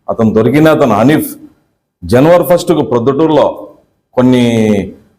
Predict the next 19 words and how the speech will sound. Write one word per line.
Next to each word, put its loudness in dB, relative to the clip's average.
ఉన్-, 2
డబ్బు 0
ఉన్న 4
యువతకు, 2
ఇంజనీరింగ్ 0
చదివే -2
పిల్లలకు -2
కొన్ని 0
సెంటర్లలో 0
సరుకు 0
సప్లై 0
చేయాలని", 0
ఇదో -2
ఇదే 4
ఎఫ్ఐఆర్లో, 2
ఇదన్నా, -2
ఇదో -2
అండర్లైన్ 2
చేసినాం, -4